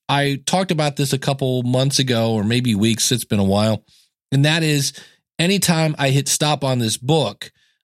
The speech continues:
I was always wondering what's gonna happen next. And so that's why I really liked the book. And when we talk about our podcasts,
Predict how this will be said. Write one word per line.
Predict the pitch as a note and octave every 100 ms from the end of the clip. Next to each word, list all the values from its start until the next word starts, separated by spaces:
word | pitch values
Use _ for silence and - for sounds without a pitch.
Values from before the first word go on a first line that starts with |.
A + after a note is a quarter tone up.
| _
I | C3+
was | C3+ C3+
always | C#3+ D3+ D3+
wondering | B2+ B2+ B2 B2 A2
what's | B2 C3 -
gonna | C#3 A#2+
happen | B2 A2 A2+ G#2 - _ _ _
next. | A2 C3 A#2 - - -
And | B2 G#2
so | B2
that's | B2 C3 -
why | B2 A#2+
I | G#2+ A2+
really | G#2+ A2 C3 A#2+ A2+ G#2 - -
liked | A#2+ B2 B2 A2+ - -
the | A2+ A2
book. | D3+ F3 A#2+ - _ _ _ _ _ _ _ _ -
And | C3+ C#3 D3
when | C#3+
we |
talk | C#3 E3 E3+
about | D#3 C#3
our | C3
podcasts, | D#3 F3 F#3 D3 A#2+ A2 - -